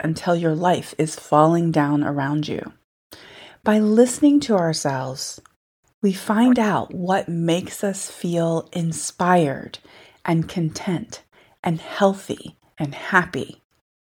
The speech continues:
And we've taken that first step into creating a life that we love to wake up to. Now, if you want to put the leader process into action in your life,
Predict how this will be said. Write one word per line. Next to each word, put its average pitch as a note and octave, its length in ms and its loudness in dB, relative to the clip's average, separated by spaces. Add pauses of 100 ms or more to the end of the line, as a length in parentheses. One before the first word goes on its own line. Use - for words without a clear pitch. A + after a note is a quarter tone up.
(1040)
And E3+ 160 -2
we've E3 180 -4
taken C#4+ 420 0
that C#3 200 -4
first - 560 -2
step - 440 -4 (420)
into D#3 240 -2
creating C#3 580 -2
a E3+ 100 0
life C#3+ 360 -6
that - 180 -6
we D3+ 120 -2
love C#3+ 280 -6
to - 120 -10
wake D3+ 200 -4
up A3+ 160 -6
to. E3 240 -10 (1120)
Now, A#3+ 140 8
if A#3 100 4
you C#4 80 4
want B3+ 200 4
to D#4+ 60 6
put D#4 200 -2
the D4+ 120 2
leader G#3 340 2
process F3 640 -4 (140)
into A3+ 360 4
action E3 460 0
in D#3 240 2
your G3 220 2
life, - 480 -4